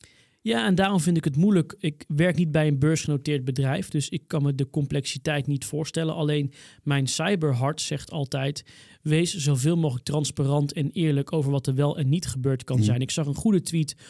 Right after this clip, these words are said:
Speaker 1: van Ricky Gevers, een bekende ethisch hacker, denk ik, in onze industrie, die volgens mij ook terecht zei, "Er zijn, denk ik, meerdere risico's." Als jij die blauwdrukken in handen krijgt van hoe
Speaker 2: Mhm.
Speaker 1: chips gemaakt worden,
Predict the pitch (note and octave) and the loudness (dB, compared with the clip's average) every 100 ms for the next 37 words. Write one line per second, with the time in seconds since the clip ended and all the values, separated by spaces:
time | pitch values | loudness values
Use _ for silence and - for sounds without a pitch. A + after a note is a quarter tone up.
0 | - - C#3+ C3 D#3+ - D3+ - D3+ E3+ | -20 -4 0 2 2 2 0 2 2 0
1 | G3+ - C#3 C3 D#3+ D3 C#3 D#3 - C#3+ | -4 -4 -6 -4 -2 0 0 -2 -4 -2
2 | D#3 D#3+ D#3 D3 D3+ D3+ C#3+ D3+ C#3+ - | -2 -2 -2 -2 0 0 0 -2 -2 -2
3 | D3+ D3+ - - - E3+ D3 G#3 E3 D#3+ | -2 -4 -8 -20 -6 -2 2 2 2 2
4 | A3 G#3 D#3+ D3+ G3+ - D3 D3 F#3 D#3+ | 0 0 0 0 0 -2 -2 -2 0 0
5 | F#3+ F#3+ E3+ D#3 D#3+ G#3 G#3 E3 D3 B2+ | 0 0 0 2 2 4 2 0 0 -4
6 | B2 - - - - - - - - - | -6 -10 -12 -14 -18 -20 -20 -20 -16 -4
7 | A3+ A3+ G#3+ F3 D3+ D#3+ F#3 A#3+ G3 G#3 | 0 2 2 2 2 2 4 4 2 0
8 | G3+ - E3 C#3+ E3+ D3 B2 C#3 B2 - | -2 -2 2 4 4 2 -2 -4 -6 -8
9 | - - D#3 D3 A2+ B2 F#3 - - D#3 | -14 -8 0 2 2 0 -2 -4 -4 0
10 | D3 D3 C3 D3 A#2+ - | 0 0 -4 -8 -10 -10